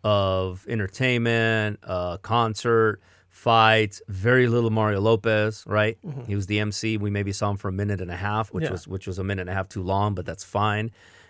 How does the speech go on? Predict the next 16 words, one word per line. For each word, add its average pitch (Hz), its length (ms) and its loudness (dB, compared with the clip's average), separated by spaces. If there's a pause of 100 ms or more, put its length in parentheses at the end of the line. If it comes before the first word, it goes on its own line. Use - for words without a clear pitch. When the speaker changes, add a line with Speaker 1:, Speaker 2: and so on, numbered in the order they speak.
(140)
Speaker 1:
And 113 120 2
then 117 80 2
the 113 80 2
second 123 380 2
one 107 160 0
was 98 140 -2
a 87 40 -6
complete 101 380 -4
train 95 240 -2
wreck. 80 340 -14
Speaker 2:
Then, 123 300 -8
yeah, 139 160 -8
and 143 180 -6
then 131 140 -6
extra 147 300 -6
Mar-, 120 200 -8